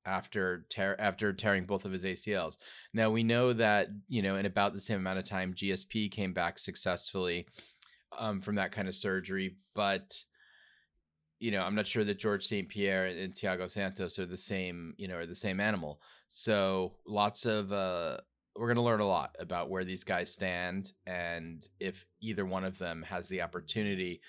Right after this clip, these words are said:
uh, to take a step forward in their, in their, you know, frankly, la-, largely successful, uh, U F C runs.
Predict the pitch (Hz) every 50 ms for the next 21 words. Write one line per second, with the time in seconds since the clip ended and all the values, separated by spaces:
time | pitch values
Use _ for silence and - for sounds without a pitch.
0 | - - - - _ _ - 92 87 87 85 - - 120 107 95 104 - - -
1 | 101 - - - - - 107 107 113 117 107 98 82 78 78 - - - 98 95
2 | 95 95 92 92 90 90 - 101 98 95 95 92 92 101 - - 156 160 135 107
3 | 98 - - _ _ - 131 127 123 - 120 110 104 104 107 104 101 107 107 107
4 | 107 113 101 104 107 101 92 - - 98 - - - 110 101 98 - - - -
5 | 98 92 85 82 - - - - - - - - - - - 90 90 85 85 82
6 | 80 78 104 104 98 90 - - - 92 82 85 85 82 76 71 - -